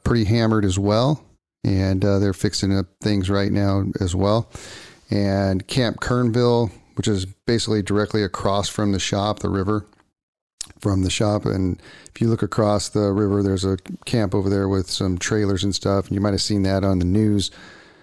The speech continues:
But that, uh, that whole campground got, uh, wiped out,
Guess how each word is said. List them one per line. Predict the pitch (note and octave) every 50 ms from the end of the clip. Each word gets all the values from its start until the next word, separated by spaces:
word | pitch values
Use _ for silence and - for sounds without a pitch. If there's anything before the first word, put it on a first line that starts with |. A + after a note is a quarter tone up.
| - - _ _ _ _ _ _ _ -
But | - G#2 F#2 F2+
that, | A2 G#2+ G#2+ G#2 G2+ - - - -
uh, | A2 G2+ G2 F#2+ F#2+ F#2 F2+
that | F#2+ G#2+ G#2+ A2
whole | F#2+ G#2 G2+ F#2
campground | - - G#2+ G#2 G2 - - G2 G2 G2 F#2 F#2 F#2 F2+ F#2
got, | F#2+ F#2 F2+ F2+ - - - - - -
uh, | F#2 F#2 F#2 F2+ F2 F2+ F2+ F#2 - - _ _ -
wiped | G2 G2 G2 F2+ - -
out, | F2+ F2 F2+ F#2 F2+ -